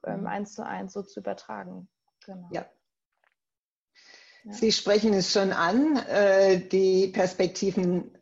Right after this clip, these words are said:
Speaker 2: nach Corona, über Corona hinaus. Ähm, wie sehen Sie die?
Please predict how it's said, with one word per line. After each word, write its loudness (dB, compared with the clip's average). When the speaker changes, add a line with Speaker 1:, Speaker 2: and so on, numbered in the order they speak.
Speaker 2:
nach 0
Corona, 4
über 2
Corona 2
hinaus. 0
Ähm, 2
wie 2
sehen 2
Sie 0
die? -2